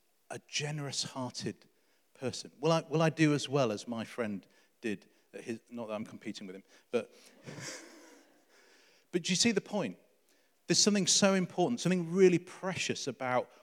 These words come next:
what it looks like when generosity is, is, is imbibed in our hearts and how it affects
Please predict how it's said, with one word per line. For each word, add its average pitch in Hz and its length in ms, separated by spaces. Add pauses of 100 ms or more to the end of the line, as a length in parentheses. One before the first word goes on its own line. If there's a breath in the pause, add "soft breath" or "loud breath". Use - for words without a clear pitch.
what 151 280
it 151 180
looks 165 600
like 95 260
when 107 180
generosity 131 800
is, 98 260
is, 110 320 (300 soft breath)
is 127 180
imbibed 120 720
in 113 140
our 107 160
hearts 107 400 (100)
and 107 120 (140)
how 123 160
it 117 120 (120)
affects - 720